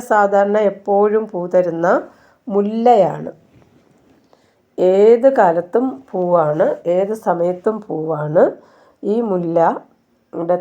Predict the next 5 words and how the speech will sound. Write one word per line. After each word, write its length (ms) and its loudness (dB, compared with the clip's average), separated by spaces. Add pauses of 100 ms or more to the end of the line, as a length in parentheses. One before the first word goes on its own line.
(100)
തൈകളാണ് 720 0 (760)
ഇത്. 140 -12 (2250)
അടുത്തത് 340 0 (100)
നമ്മുടെ 320 -2 (640)
ബ്ലൂ 200 4